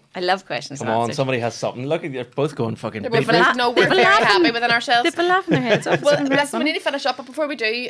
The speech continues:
Speaker 3: um, because this is a crossover episode, but
Speaker 1: Mm-hmm.
Speaker 3: it is still Remember When. Do you have a Remember When?
Speaker 1: Oh,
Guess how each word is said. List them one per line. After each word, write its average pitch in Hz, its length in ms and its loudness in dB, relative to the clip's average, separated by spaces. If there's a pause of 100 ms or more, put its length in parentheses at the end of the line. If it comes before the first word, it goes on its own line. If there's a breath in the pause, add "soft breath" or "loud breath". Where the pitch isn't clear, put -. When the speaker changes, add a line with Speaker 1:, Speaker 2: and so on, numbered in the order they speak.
Speaker 3:
um, 214 320 0
because 220 360 -10
this 214 120 -14
is 208 80 -14
a 208 40 -14
crossover 190 540 -6
episode, 190 440 -10
but 202 100 -8
Speaker 1:
Mm-hmm. 214 100 -2
Speaker 3:
it - 100 -2
is 185 80 -8
still 190 140 -8
Remember 175 280 -10
When. 175 320 -8 (180)
Do 208 80 -14
you 196 120 -12
have 190 160 -8
a 185 40 -12
Remember 185 340 -8
When? 185 320 -8 (500)
Speaker 1:
Oh, - 100 -20